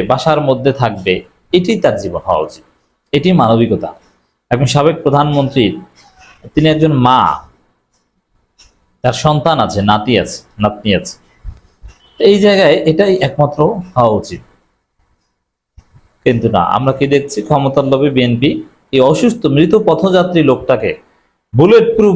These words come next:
বাস দিয়া রাস্তায় নামাতে যাচ্ছে। তা এটা অমানবিক সিদ্ধান্ত না? কি জন্য?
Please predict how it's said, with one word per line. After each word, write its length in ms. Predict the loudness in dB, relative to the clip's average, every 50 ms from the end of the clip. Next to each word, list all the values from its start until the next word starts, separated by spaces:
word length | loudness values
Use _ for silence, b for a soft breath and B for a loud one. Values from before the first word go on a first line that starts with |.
| 2 2
বাস 180 | 2 2 2 0 0
দিয়া 220 | 2 4 4 4 2 0 -4 -10 -18 _ _ _ _ _ _ _ _ _ _ _ _ -4
রাস্তায় 460 | -2 2 2 2 2 0 0 -2 0 0
নামাতে 260 | 2 0 -2 -2 -2
যাচ্ছে। 340 | -2 -2 -2 -2 -4 -10 -12 -14 -18 _ _ _ _ _ _ _ _ _ _ _ _ _ _ -20 _ _ _ _ _ -20 -20 _ _ _ _ _ _ _ _ _ -20 _ _ _ _ -20 _ _ _ _ _ _ _ _ _ _ -6
তা 40 | -4 -2
এটা 220 | 0 0 2 2 0 2
অমানবিক 500 | 2 0 2 2 2 2 2 2 2 0 0
সিদ্ধান্ত 380 | -2 -4 -2 0 -2 -2 -2 -2
না? 140 | -2 -2 -2 -4 -8 -14 _ _ _ _ _ _ _ _ _ _ _ _ _ _ _ _ _ _ _ _ _ _ _
কি 160 | _ -2 0 2
জন্য? 220 | 2 2 0 0